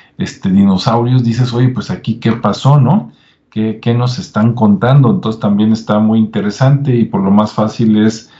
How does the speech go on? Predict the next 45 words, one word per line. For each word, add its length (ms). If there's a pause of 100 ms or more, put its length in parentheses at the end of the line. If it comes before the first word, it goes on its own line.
(320)
este, 600
ah, 140
no, 180
pues 140
que 120
nadie 200
se 120
entere, 560 (360)
y, 180
este, 400
guárdalos 560
por 200
ahí. 360 (440)
Eh, 280
si 160
nada 280
más 220
fueran 340
en 160
México, 480
a 40
lo 120
mejor 340
dirían, 400
"No, 180
pues 100
ya, 200
mexicanos 720
mentirosos, 880
¿verdad? 220
Pero 140
muy 160
buenos 300
para 180
hacer 320 (340)
figuritas", 760
pero 260
no, 200
resulta 520
que 100
hay 140
otros 280
lugares 440
de 160
Centroamérica 920